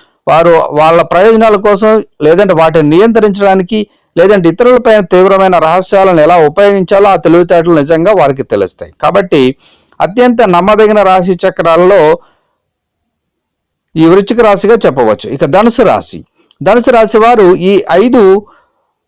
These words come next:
రాశులు ఏవైతే ఉన్నావో వాటి రాశి చక్రాలుగా చెప్పాలంటే, ధనుసు రాశి వారు గోడ మీద పిల్లిలా రెండు ముఖాల ధోరణితో ఉంటారు. వారు నిజాయితీ పరులుగా ఉంటారు, అలాగే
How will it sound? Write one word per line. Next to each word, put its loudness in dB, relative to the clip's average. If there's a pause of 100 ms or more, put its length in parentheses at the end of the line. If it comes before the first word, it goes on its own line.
రాశులు 0
ఏవైతే 2
ఉన్నావో 2 (720)
వాటి 0
రాశి -2
చక్రాలుగా 0 (280)
చెప్పాలంటే, -2 (120)
ధనుసు -2
రాశి -2
వారు 2
గోడ 2
మీద 0 (100)
పిల్లిలా 2 (400)
రెండు 0
ముఖాల 0
ధోరణితో -2
ఉంటారు. -8 (100)
వారు 0
నిజాయితీ 0
పరులుగా 2
ఉంటారు, 0 (460)
అలాగే 0